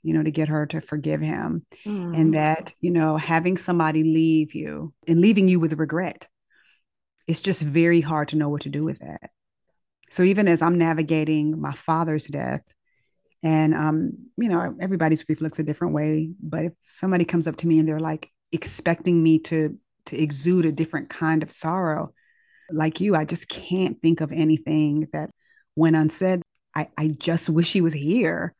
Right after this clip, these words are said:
Speaker 1: And that is something that can make me tear up sometimes. But this patient, you know, we were talking about this word stronghold, and he was talking about how pride can be a stronghold.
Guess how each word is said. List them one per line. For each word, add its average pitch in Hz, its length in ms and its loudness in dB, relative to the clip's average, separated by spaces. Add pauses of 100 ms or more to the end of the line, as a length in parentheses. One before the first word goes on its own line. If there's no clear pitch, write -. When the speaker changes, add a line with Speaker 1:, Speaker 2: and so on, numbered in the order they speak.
(120)
Speaker 1:
And 147 160 -10
that - 260 -4
is 156 100 -12
something 156 380 -4
that 151 200 -4
can 151 120 -4
make 151 200 -4
me 151 180 0
tear 151 260 -4
up 151 140 -6
sometimes. 156 680 -8
But 151 460 -6 (240)
this 185 200 0
patient, 170 500 2 (160)
you 175 100 2
know, 160 180 4
we 165 100 6
were 156 80 2
talking 160 260 0
about 151 380 -2
this 143 160 -10
word 156 240 0
stronghold, 151 800 2
and 151 100 -2
he 151 120 2
was 151 160 -6
talking 160 260 -2
about 151 140 -2
how 147 100 -4
pride 160 520 0
can 160 140 -2
be 151 100 -2
a 143 40 -2
stronghold. 151 880 -4